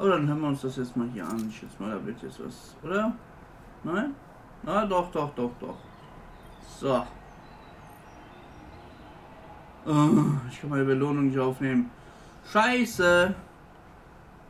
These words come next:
Ich kann vieles nicht machen. Okay, Leute, <laughs> müssen wir schon wieder Waffen unterbringen. Oh, ja gut, ich hab, obwohl, warte mal. Ich hab die neue aufgenommen und hab sie, ne? Es ist eigentlich nicht schwer, ich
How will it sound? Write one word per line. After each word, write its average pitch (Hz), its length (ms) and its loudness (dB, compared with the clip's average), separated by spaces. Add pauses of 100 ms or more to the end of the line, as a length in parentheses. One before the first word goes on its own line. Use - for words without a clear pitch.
(220)
Ich - 80 -20
kann 156 160 2
vieles 233 320 2
nicht 151 180 -2
machen. 143 320 2
Okay, 196 320 2
Leute, 185 400 4
<laughs> - 20 6
müssen 208 340 12
wir 190 40 4
schon 180 340 0
wieder 165 280 6
Waffen 165 260 -2
unterbringen. 135 480 -2 (840)
Oh, 175 260 4 (1000)
ja 123 260 -2
gut, 135 320 4
ich - 100 -8
hab, 143 140 -2 (260)
obwohl, 135 360 0
warte 131 200 -2
mal. 123 300 0 (760)
Ich - 80 -12
hab - 140 -8
die 135 100 -6
neue 135 340 4
aufgenommen 165 720 0
und 151 140 -2
hab 156 200 -4
sie, 147 400 0
ne? 175 320 0 (340)
Es 160 160 -2
ist 202 160 2
eigentlich 196 400 8
nicht - 80 -4
schwer, 202 260 4
ich 170 200 0